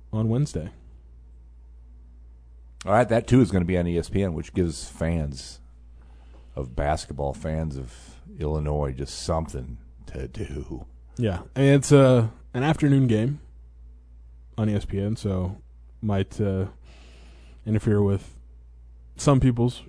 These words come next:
Speaker 1: you know, work schedules, but, uh, that's what D V R is for. And, um,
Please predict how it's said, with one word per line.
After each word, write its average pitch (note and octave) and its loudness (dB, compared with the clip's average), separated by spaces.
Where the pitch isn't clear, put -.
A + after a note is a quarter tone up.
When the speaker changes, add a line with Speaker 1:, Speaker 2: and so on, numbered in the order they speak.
Speaker 1:
you - -10
know, A2+ -2
work A#2 -2
schedules, C3 -4
but, - -8
uh, G2 -8
that's G2+ -8
what F#2+ -10
D G#2+ -4
V F#2 -6
R F2+ -4
is G2+ -6
for. A#2 -6
And, F#2+ -4
um, F#2+ -4